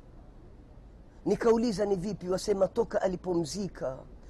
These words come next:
amekwenda nyumbani katika huzni, hakuweza kulala, amekaa kidogo, ameinuka kuswali, yuwamwombea ndugu yake tu,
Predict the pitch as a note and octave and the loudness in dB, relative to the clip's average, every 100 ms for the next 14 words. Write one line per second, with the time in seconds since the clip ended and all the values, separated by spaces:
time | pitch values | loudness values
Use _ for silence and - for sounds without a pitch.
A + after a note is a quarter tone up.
0 | - - - G#3+ G#3 - G#3 F#3+ F#3+ F#3+ | -20 -6 4 4 4 4 4 4 2 6
1 | G#3 F3+ E3 F3 F#3 - F#3 C#3+ D#3 B2+ | 6 6 2 -4 -6 -6 -6 -4 -4 -4
2 | - - - - - - - - - - | -8 -18 -18 -18 -20 -20 -20 -18 -20 -20
3 | - - - - - - - - - - | -20 -20 -20 -20 -20 -20 -18 -18 -18 -18
4 | - - - G#3 - A#3 G#3 G#3 G#3 G#3 | -18 -18 -6 -4 0 4 4 4 0 2
5 | G#3+ F3+ E3 C3+ - - - - - G3+ | 4 4 0 -4 -10 -20 -18 -12 -2 2
6 | G3+ - G#3+ - G3+ A3 F#3+ E3 C#3+ - | 2 4 0 0 2 2 4 0 -4 -8
7 | - G#3 G#3 G#3+ A3+ G#3+ G3+ G3+ A3 A3 | 2 4 4 2 0 -4 -6 -6 4 4
8 | G3 G3+ G#3+ G#3 G#3 G3 G3+ F#3+ G#3 G#3+ | 4 4 6 8 6 8 4 4 6 6
9 | F#3 F3+ - D#3 A#2 | 6 -2 -6 -8 -8